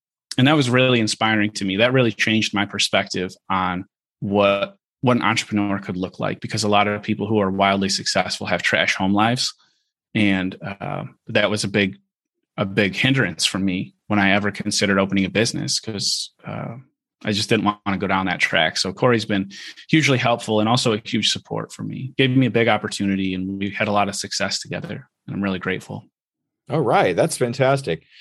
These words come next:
Speaker 2: Yeah. Elon Musk has been mentioned at least two or three times in the podcast up to this point. I'm pretty sure that we all kinda understand how that works. Um, one thing I'd like to mention too is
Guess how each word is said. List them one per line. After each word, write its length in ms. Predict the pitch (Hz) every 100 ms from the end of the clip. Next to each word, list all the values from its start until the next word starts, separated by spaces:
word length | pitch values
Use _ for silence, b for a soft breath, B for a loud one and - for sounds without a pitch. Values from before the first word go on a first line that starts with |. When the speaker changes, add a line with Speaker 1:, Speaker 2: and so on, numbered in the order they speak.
| B
Speaker 2:
Yeah. 200 | 143 131
Elon 400 | 123 165 262 226
Musk 300 | 170 190 -
has 180 | 160 139
been 180 | 143 123
mentioned 440 | 123 135 156 139
at 160 | 120 110
least 340 | 135 185 -
two 120 | 151
or 80 | 131
three 220 | 123 127
times 400 | 131 117 123 120
in 60 | 107
the 60 |
podcast 680 | 101 113 113 - 110 107 -
up 140 | 95
to 100 | -
this 220 | 101 104 -
point. 340 | 110 131 139 -
I'm 260 | 104 95 _ -
pretty 220 | 131 107
sure 320 | - 131 120
that 160 | 110 107
we 100 | 110
all 200 | 113 107
kinda 420 | 135 110 101 -
understand 480 | 113 110 - 117 104
how 120 | 104
that 180 | 117 117
works. 340 | 101 107 - - _ _ _ _ _
Um, 220 | 120 120 120
one 140 | 160
thing 180 | 190 170
I'd 40 | 135
like 160 | 131
to 80 | 131
mention 380 | 120 123 120 107
too 360 | - 117 107 -
is 500 | 101 98 92 90